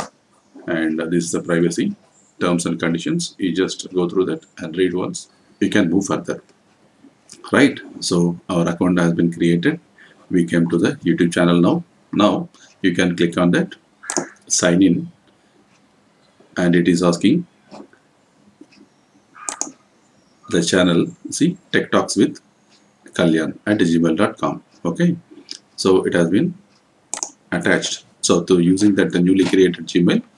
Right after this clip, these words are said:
we come to the, uh, the YouTube channel, right? So you just click that, you just click this, and you click on create channel. Now we can see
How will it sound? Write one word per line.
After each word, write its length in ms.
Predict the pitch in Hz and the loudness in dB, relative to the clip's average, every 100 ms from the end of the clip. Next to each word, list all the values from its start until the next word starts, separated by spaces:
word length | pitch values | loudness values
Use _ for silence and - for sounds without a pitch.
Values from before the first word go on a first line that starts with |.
| _ - _ | _ -20 _
we 140 | 95 85 | -2 0
come 200 | 85 85 | 0 0
to 100 | 85 | 0
the, 220 | 202 - _ - - _ _ _ _ _ _ | 0 -2 _ -20 -20 _ _ _ _ _ _
uh, 100 | 90 | -4
the 100 | 85 | 0
YouTube 340 | 85 85 85 - | 2 2 -2 -2
channel, 260 | 78 - | -4 -4
right? 300 | 98 139 - - _ - - | -2 -2 -2 -8 _ -16 -8
So 320 | - 92 - | -2 0 0
you 200 | 101 90 | 2 4
just 280 | 107 107 92 92 - | 2 0 -4 -8 -2
click 180 | 85 - | -4 0
that, 280 | 95 - - _ | -2 -2 -10 _
you 80 | 107 | -6
just 340 | 110 107 - | -2 -2 0
click 180 | - 175 | -2 2
this, 400 | 202 165 - - _ _ _ _ _ _ - _ - - _ - - _ _ _ - - - - | 2 2 -2 -10 _ _ _ _ _ _ -20 _ -20 -20 _ -20 -20 _ _ _ -16 -12 -12 -2
and 140 | 101 | 0
you 80 | 92 | 2
click 200 | 92 85 | 0 2
on 240 | 95 82 - - | 2 2 -4 -2
create 260 | 107 98 | 2 2
channel. 380 | 98 95 117 175 - _ _ _ _ - - - _ _ _ | 2 0 0 -4 -8 _ _ _ _ -20 -20 -20 _ _ _
Now 140 | 147 | 6
we 120 | 131 107 | 8 6
can 180 | 107 | 4
see 320 | 98 101 85 | 4 4 2